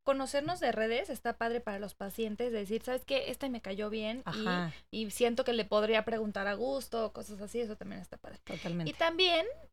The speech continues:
Speaker 1: así ya, ya echándole así leña al, al fuego,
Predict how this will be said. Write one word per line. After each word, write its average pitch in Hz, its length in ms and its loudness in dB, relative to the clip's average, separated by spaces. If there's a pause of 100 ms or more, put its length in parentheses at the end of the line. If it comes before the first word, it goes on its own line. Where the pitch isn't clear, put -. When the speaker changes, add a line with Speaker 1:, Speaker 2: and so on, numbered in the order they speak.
(400)
Speaker 1:
así 226 300 -2
ya, 190 240 0
ya 214 220 0
echándole 220 680 0
así 202 360 -4
leña 208 520 0
al, 185 280 -6
al 196 160 -4
fuego, 226 440 6